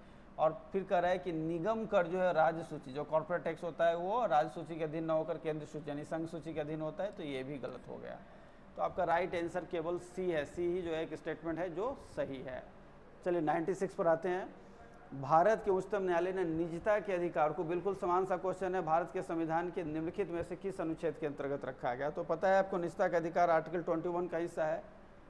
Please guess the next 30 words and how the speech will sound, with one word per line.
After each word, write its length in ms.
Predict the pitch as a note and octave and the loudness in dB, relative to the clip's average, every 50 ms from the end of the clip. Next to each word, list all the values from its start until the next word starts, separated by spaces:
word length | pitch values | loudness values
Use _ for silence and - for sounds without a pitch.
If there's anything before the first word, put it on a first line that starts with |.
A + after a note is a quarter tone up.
| - - - | -20 -12 2
प्राण 220 | - E3 E3+ F3 F3+ | 6 6 6 6 4
और 120 | F3+ E3 | 2 2
देह 160 | D3 D#3+ E3+ D#3+ | 2 2 2 2
स्वतंत्रता 360 | - F3+ E3 D#3+ D#3 E3+ E3 | 0 -2 -4 -2 -2 -2 -2
के 100 | D#3+ E3 | -2 -4
अंतर्गत 380 | D#3+ D3 D#3+ D#3 E3+ E3+ E3+ | -4 -4 -4 -2 -2 -2 -2
ही 60 | F3 D#3+ | -2 -2
निजता 320 | D#3 D#3 D#3 - F3 E3 | -2 -4 -2 -2 -2 -2
का 100 | D3+ E3 | 0 0
अधिकार, 280 | D#3+ D#3+ D#3+ E3 E3 D#3+ | -2 -2 0 0 0 0
समय 260 | - F3 E3 F3 F3 | 0 -2 0 0 0
समय 200 | E3+ F3 E3+ D#3+ | 0 0 -2 -2
पर 200 | - - - D#3+ | 0 -2 -2 -2
इसे 260 | - D#3+ - - E3+ | -2 -6 -4 -4 -4
जो 140 | D3+ D#3+ D#3+ | -2 -2 -2
है 160 | D#3+ E3+ F3+ G3 - - - - - - - | -2 -2 -2 -4 -6 -10 -16 -18 -16 -6 -6
एक्सप्लेन 480 | C#3+ - - - - E3 F3+ F#3+ G3 F3+ | -6 -6 -6 -2 2 4 4 4 2 2
किया 240 | F3+ F3+ E3+ D#3+ | 2 2 2 2
गया 180 | D#3 D3+ D#3+ E3+ | 2 2 2 2
आर्टिकल 260 | E3+ - E3 D#3 E3+ | 2 0 -2 -4 -4
ट्वेंटी 300 | D#3 - D#3+ D#3+ - E3+ | -2 0 -2 -2 0 -2
वन 220 | E3+ E3 E3 E3 D#3+ | -2 0 0 -2 -2
को 120 | - F3+ | -2 0
और 160 | F3 E3 D#3 | 0 0 0
एलैबोरेट 540 | D#3+ - E3 E3 E3+ D#3+ E3 F3 F#3+ D#3+ - | 0 0 4 4 4 4 4 2 0 -2 -2
किया 160 | F3 E3+ D#3 | 0 0 0
गया, 140 | D#3 E3+ D#3+ | 2 0 -2
बढ़ता 300 | D3 D#3 D#3 D3 - E3+ | 0 0 0 0 0 -2
चला 220 | E3 - E3 E3 D#3+ | -2 0 0 0 0
गया, 240 | D3+ E3 E3 F3+ C4 | 0 0 -2 -2 -4